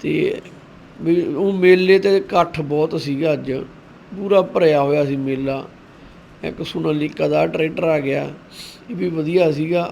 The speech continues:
ਆਹ ਟਰੈਕਟਰ ਵੀ ਬਹੁਤ ਧੱਕੜ ਸੀਗਾ, ਜਿਵੇਂ ਕਹਿ ਦਈਏ ਆਪਾਂ ਧਾਕੜ ਤਕੜਾ ਝੋਟਾ ਲਿਖਿਆ ਹੁੰਦਾ ਗਾ,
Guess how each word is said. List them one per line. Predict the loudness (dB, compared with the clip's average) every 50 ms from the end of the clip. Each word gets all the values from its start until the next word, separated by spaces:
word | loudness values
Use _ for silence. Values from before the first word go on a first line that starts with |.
| -2
ਆਹ | 0 2 2 2
ਟਰੈਕਟਰ | 2 0 -2 -2 -2 0
ਵੀ | 0 0 2
ਬਹੁਤ | 2 -2 -2 -2 -4
ਧੱਕੜ | -6 -6 -4 -4 -4 -4
ਸੀਗਾ, | -4 -4 -4 -4 -4 -6 -6 -6
ਜਿਵੇਂ | -6 -4 -4 -4 -4
ਕਹਿ | -2 0 -2
ਦਈਏ | 0 0 0 0
ਆਪਾਂ | 0 0 0 -4 -6 -6 -2 -2
ਧਾਕੜ | 0 0 0 -4 -6 -8 -8 -8
ਤਕੜਾ | -6 -4 -4 -4 -2 -2 -2 -2 -2 -2 -4 -10 -18 -20 -20 -20 -20 -20 -14 0
ਝੋਟਾ | 0 0 0 2 2 2 2 4
ਲਿਖਿਆ | 2 0 0 0 0 0 0
ਹੁੰਦਾ | 0 -2 -4 -4 -2 -2 -2
ਗਾ, | -4 -6